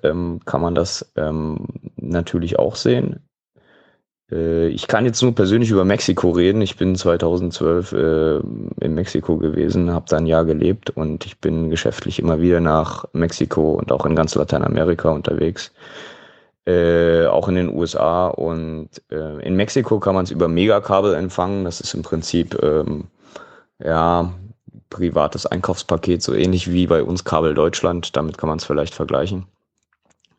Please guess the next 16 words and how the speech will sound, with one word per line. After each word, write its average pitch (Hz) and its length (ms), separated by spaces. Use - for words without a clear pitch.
Und 87 920
dort 98 300
gibt's 95 420
die 85 400
lateinamerikanische 85 1400
Version 73 360
von, 73 560
ähm, - 640
Deutsche - 340
Welle, 73 240
also, 73 500
ähm, 73 480
Deutsche 73 320
Welle 76 220
Latinoamerica. 76 880
Ähm, 85 1040